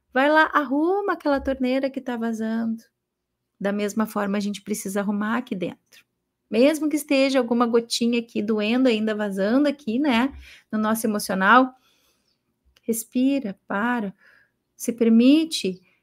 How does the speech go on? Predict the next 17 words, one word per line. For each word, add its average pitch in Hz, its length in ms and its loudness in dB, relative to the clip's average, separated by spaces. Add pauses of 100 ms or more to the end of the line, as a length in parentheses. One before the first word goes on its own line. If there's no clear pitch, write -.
respeitar. 196 840 0 (720)
Se - 140 0
permite 254 500 4
entender 247 800 6
o 196 60 2
movimento. 185 840 -4 (960)
Sem 349 400 0
lutar, 208 600 0
porque 208 260 -2
se - 160 -2
eu 262 60 4
luto, 247 400 0 (920)
eu 233 140 6
sofro. - 580 -2 (400)
Se - 180 0
eu 240 120 8
teimo, 196 580 -2